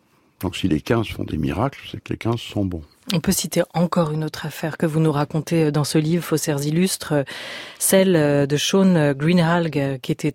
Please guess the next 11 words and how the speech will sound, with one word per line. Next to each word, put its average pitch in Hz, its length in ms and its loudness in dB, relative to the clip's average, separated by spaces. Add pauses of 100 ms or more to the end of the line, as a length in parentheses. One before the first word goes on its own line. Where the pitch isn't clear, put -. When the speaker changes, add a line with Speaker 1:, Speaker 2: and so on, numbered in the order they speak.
(100)
Speaker 2:
euh, 139 340 -2
lui, 160 320 2
euh, 131 260 -2
un 143 120 -2
faussaire 175 480 2
avec 147 260 -2
le, 143 160 4
le 147 220 0
faune 185 480 4
de 135 160 0
Gauguin. 143 420 0